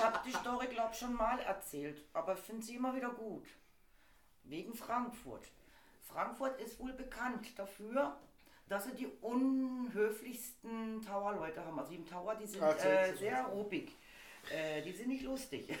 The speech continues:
Speaker 1: <laughs> Und, äh, einer fliegt an, amerikanische Maschine, und er fragt halt Tower, Landeanflug, wo muss ich denn hin? Und der sagt ihm praktisch, B zwei Platz, lande, pf,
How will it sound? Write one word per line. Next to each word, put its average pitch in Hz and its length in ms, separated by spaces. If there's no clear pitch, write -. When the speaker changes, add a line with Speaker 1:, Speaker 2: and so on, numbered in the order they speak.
Speaker 1:
<laughs> - 460
Und, 190 440
äh, 175 380
einer 156 220
fliegt - 320
an, - 220
amerikanische 160 880
Maschine, 254 640
und 190 220
er 165 140
fragt 180 300
halt 170 160
Tower, 240 400
Landeanflug, 196 800
wo 175 80
muss 190 260
ich 202 140
denn 175 160
hin? 226 340
Und 180 160
der 170 160
sagt 185 320
ihm 175 160
praktisch, 160 580
B 165 220
zwei 151 300
Platz, 165 400
lande, 151 520
pf, - 200